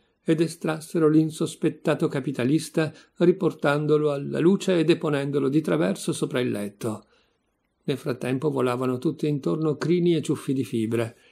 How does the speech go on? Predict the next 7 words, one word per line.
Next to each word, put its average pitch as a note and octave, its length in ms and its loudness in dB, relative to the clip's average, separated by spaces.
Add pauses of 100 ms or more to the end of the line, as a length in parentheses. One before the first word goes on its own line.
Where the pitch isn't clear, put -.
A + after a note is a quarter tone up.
(320)
Il E3 120 -4
mucchietto C#3 400 0
d'argento D#3+ 720 0
cresceva C#3 640 2
e, C3 360 -4
mio C3 240 -2
Dio, G#2+ 440 -2